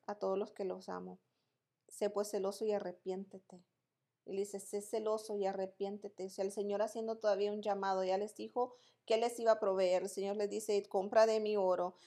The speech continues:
te voy a dar vestiduras blancas para que cubras tu vergüenza". Y después le dice el Señor,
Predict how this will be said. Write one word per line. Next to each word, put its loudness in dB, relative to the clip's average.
te 0
voy 6
a 10
dar 8
vestiduras 0
blancas -8
para 8
que -6
cubras 2
tu -2
vergüenza". 0
Y -2
después -2
le 0
dice 0
el -8
Señor, -4